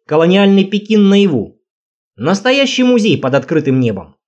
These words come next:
Хранилище нравов и обычаев.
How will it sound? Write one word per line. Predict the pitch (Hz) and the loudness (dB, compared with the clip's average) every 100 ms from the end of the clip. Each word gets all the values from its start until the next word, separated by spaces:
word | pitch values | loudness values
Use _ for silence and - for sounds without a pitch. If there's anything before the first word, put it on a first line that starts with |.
| _ _ _ | _ _ _
Хранилище | - - 131 175 233 226 226 185 | -14 -6 -2 0 2 0 0 0
нравов | 135 120 120 131 156 | 0 0 0 -2 -2
и | |
обычаев. | 151 175 202 123 90 | -2 0 -2 -4 -14